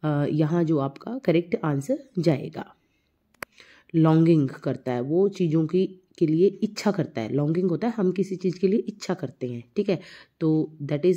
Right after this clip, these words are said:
the same meaning of anticipated। सेकंड हम बात करते हैं, police made, उम, hy-, hypothesis about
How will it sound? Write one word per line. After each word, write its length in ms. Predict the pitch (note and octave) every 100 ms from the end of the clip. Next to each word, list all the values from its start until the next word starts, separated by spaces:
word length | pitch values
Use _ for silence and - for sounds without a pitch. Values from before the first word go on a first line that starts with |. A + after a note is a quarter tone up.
| F#3
the 60 | F#3
same 280 | - G3 G#3+
meaning 360 | F#3 F#3 B3+ - _ -
of 160 | F3 C4 _ - - _ D3+
anticipated। 720 | C#3 D3 - - B2+ - - - - _ _ - - - - - -
सेकंड 380 | - G3+ C4+ C4+
हम 140 | C4+
बात 200 | A#3+ F#3
करते 300 | - F#3+ G#3
हैं, 320 | G#3+ A3 F#3+ A#3 -
police 340 | G#3+ C4 - F3+
made, 320 | D#3+ D#3 D#3+ - _ -
उम, 160 | D#3+ E3
hy-, 420 | E3 F3+ E3+ E3+ - _ _ - -
hypothesis 1120 | E3+ E3+ A3 A3+ A3 - F3+ D#3+ - G3 C3+ - - _ F3+
about 340 | D#3 E3+ F#3+